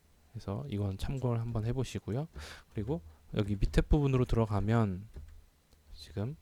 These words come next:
어, 이제 썸 함수가 나오죠. 이 위에 금액의 첫 부분, 지금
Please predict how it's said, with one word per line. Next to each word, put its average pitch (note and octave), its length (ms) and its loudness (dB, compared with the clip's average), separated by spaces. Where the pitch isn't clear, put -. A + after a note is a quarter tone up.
어, F#2 320 2
이제 G#2 120 4
썸 F#3 220 8
함수가 G3+ 400 12
나오죠. F#2+ 500 4
이 G2 240 -2
위에 G2+ 420 6
금액의 C#3+ 540 4
첫 - 240 2
부분, G#2+ 380 2
지금 B2 240 -4